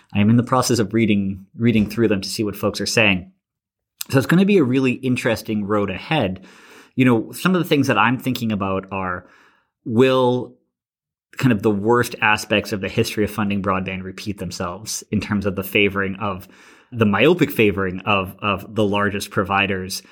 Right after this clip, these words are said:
How are cooperatives and, and municipalities and local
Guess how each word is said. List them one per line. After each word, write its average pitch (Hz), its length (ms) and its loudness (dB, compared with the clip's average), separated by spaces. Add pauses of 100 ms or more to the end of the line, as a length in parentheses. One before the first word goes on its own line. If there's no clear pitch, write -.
(240)
How 127 460 2
are 104 640 0
cooperatives 110 1040 0
and, 95 640 0
and 92 400 -6
municipalities 101 1040 0 (420)
and 110 200 4
local 104 580 2